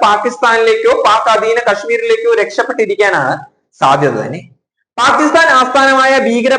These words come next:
പ്രവർത്തനങ്ങളുടെ മുഖ്യ ആസൂത്രകൻ ജെയ്ഷെ മുഹമ്മദ് സ്ഥാപകൻ അസദ് മസൂർ ആണ് എന്നുള്ളത്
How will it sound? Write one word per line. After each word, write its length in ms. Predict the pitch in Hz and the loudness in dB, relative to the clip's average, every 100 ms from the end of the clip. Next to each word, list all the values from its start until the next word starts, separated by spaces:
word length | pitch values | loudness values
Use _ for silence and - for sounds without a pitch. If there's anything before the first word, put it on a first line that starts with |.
| 269 | 0
പ്രവർത്തനങ്ങളുടെ 960 | 233 226 247 240 240 240 240 240 240 240 220 | 0 0 -2 -2 -2 -4 0 -2 0 -2 -2
മുഖ്യ 280 | 214 - 277 220 | -4 0 2 2
ആസൂത്രകൻ 500 | 226 254 247 208 165 - - _ - | 0 -2 0 0 0 -4 -16 _ -2
ജെയ്ഷെ 340 | 214 240 - 285 254 | 0 2 2 2 2
മുഹമ്മദ് 460 | 226 247 240 247 | 2 0 0 -4
സ്ഥാപകൻ 560 | - 220 208 226 240 240 247 190 | -4 0 2 2 0 -2 -2 -2
അസദ് 280 | 233 247 233 | -2 -2 -2
മസൂർ 280 | 214 233 220 | -2 0 2
ആണ് 140 | 208 214 202 | 2 0 -2
എന്നുള്ളത് 380 | 202 208 196 | 0 0 2